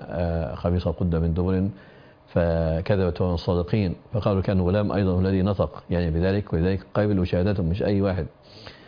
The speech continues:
وكذلك يعني غلام جريج،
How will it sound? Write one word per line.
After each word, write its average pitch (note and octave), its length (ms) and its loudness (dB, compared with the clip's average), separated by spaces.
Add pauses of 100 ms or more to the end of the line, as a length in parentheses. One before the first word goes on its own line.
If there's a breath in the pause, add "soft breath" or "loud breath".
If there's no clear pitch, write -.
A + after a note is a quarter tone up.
(380 loud breath)
وكذلك F#2+ 680 2
يعني F2+ 400 2
غلام G2 680 2
جريج، G2+ 520 0